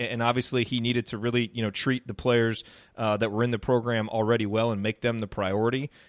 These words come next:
But I just wonder in hindsight, uh, if he would think any differently about that. Um, and obviously he would never answer that question publicly, so that's why you'd have to ask it behind closed doors.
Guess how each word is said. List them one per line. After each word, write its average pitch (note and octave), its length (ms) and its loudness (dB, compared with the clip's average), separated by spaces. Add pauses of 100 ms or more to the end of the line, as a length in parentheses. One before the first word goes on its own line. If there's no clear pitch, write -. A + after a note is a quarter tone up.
(140)
But B2+ 100 4
I A#2 80 6
just B2 220 -2
wonder B2 280 0
in G#2+ 120 -2
hindsight, A2+ 760 -2 (340)
uh, G2 300 0
if G#2 140 -10
he G#2+ 420 -2
would G#2 220 -6
think - 360 -4
any A2 200 -2
differently F#2 680 -8
about F2+ 380 -4
that. D2+ 240 -12 (140)
Um, F2 400 -8
and G2+ 100 -2
obviously F#2 380 -4
he G2 160 -6
would F#2 100 -6
never F#2+ 180 -2
answer G2 220 -4
that F#2+ 120 -6
question G#2 280 -4
publicly, D#3+ 320 0
so A#2+ 140 -4
that's G2 120 -4
why G2+ 100 0
you'd G2 100 -2
have G2 100 -4
to - 100 -10
ask G2 220 -4
it F#2 80 -10
behind G2 240 -4
closed F#2 260 -8
doors. A#2 300 0